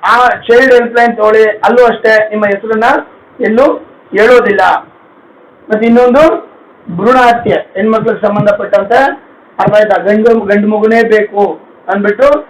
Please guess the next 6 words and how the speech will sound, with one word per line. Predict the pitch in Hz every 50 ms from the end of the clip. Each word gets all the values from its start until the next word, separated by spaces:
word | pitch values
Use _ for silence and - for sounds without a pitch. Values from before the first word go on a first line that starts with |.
| - - _ - -
ಅಬಾರ್ಷನ್ | 175 220 220 220 220 226 220
ಎಲ್ಲ | 208 214 208
ಮಾಡಿಸ್ತಾರೆ. | 208 202 185 175 165 160 - - 139 135 - - - - - - - - - -
ಇದು | 202 208 220 233 233 226
ನಿಮ್ಮ | 220 220 214
ಅಕ್ಕಪಕ್ಕ, | 214 214 208 202 196 202 - 220 214 214 202 202 202 -